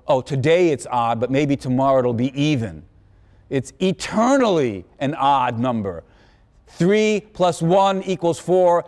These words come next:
today, yesterday, and forever. These facts about the number three will never change.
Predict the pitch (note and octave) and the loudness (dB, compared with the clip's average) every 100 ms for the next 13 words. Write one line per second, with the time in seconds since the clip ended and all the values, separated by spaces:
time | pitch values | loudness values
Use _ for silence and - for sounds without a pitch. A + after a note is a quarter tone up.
0 | - F3 E3 E3+ F#3+ G3 F#3+ G3 - - | -6 -4 0 0 2 4 4 2 -4 -2
1 | E3+ F#3 - F3+ F3 F3 F3 D#3 F3+ F#3 | 0 0 0 0 2 2 0 0 -2 -2
2 | D#3 E3+ F#3+ F3+ C3+ F2 - _ - D3+ | -2 2 2 2 -2 -4 -12 _ -4 0
3 | F#3 - G3+ G3+ G#3+ - E3+ E3+ E3 E3 | 0 0 0 2 0 -4 0 0 0 -2
4 | F3 E3+ E3 - E3+ E3+ E3+ D#3+ D#3 E3 | -2 0 -2 0 2 2 2 0 2 0
5 | E3 D#3+ F3 F3 E3 C#3 | 0 -2 -2 -2 -2 -6